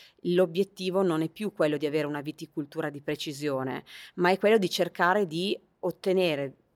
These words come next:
dei suoli e delle viti resilienti, questa è la nuova parola, avere delle piante che sanno reagire ai, eh, ai, alle nuove problematiche di un, eh,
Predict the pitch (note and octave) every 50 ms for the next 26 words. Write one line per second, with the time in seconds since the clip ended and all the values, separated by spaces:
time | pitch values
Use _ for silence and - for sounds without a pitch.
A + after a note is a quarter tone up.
0 | _ _ _ F3 E3 F3+ F3+ F3 - - - G3 F#3 F#3 E3+ D3+ D3 D3 D3+ E3+
1 | F3 F#3 G#3 A3 G3+ G3+ G#3+ A#3 A3+ A#3 - B3+ C4 C#4 C#4+ C4+ - - - -
2 | - - - G#3 G#3 G3 - - G3 F3 F3 D#3+ C#3+ C3 C3 C#3 C#3 C3+ - D3
3 | - G3 F#3+ - - D#3+ D3+ D3+ D3 C#3+ C#3+ C3+ - - C3+ C3 C3 C3 C3+ C#3
4 | C3+ C#3 - - E3+ G3 G3+ F#3 E3 E3+ F3 F#3+ G#3 - - G#3+ A3+ C4 B3+ -
5 | G#3 - E3 F3 G3 - - - - F3+ E3+ G3 G3 E3+ D#3 D3+ D3 D3 C3+ C#3
6 | C#3 B2+ C3+ C3+ C#3+ C#3+ D3 - - - - - - - - D#3+ D#3+ D#3+ E3 E3
7 | D#3+ D#3 D3+ D3+ C#3+ C#3+ C#3+ - E3+ E3 D#3+ - F3 E3+ E3+ E3+ E3+ D#3+ E3 F3
8 | E3 - D#3 C#3+ D3+ D3+ D3 C#3+ C#3 C#3+ - D#3+ D3 - E3 D#3 D3+ D3 C#3 C#3
9 | C#3 C3+ C3 C3 B2+ - - E3 D3+ D#3+ E3 D#3+ E3 E3 D#3+ E3+ E3+ E3 D#3 D3+
10 | D3 D3 D3